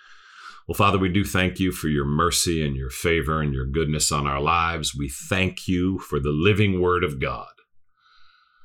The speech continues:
Father, we thank you for the word of God, and above all, we thank you for the Son of God, our Lord and Savior and Master and King,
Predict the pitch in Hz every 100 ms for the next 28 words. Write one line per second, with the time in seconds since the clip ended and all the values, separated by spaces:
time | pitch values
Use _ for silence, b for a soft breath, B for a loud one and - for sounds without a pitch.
0 | b b - 82 78 76 76 - 92 90
1 | 98 98 95 - 78 73 69 65 71 76
2 | 87 101 95 85 98 107 92 82 76 92
3 | 95 95 92 90 - 92 92 95 - 90
4 | 95 - 101 113 73 71 62 64 69 76
5 | 76 85 90 90 71 - 85 85 82 87
6 | 71 69 76 80 - - 85 85 - -
7 | 69 65 65